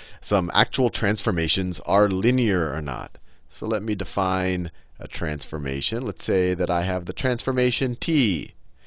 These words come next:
Part of my definition, I'm going to tell you, it's, it maps from R two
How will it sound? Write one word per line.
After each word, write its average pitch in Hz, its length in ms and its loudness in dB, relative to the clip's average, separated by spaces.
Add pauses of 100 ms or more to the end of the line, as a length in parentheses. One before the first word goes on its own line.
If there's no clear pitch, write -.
(240)
Part 107 200 6
of 107 40 2
my 104 140 6
definition, 120 480 2
I'm 147 160 4
going 151 120 4
to 147 60 2
tell 202 240 4
you, 113 180 4
it's, - 200 -4 (300)
it 139 160 4
maps 135 340 4
from 120 380 4
R 131 340 8
two 156 580 4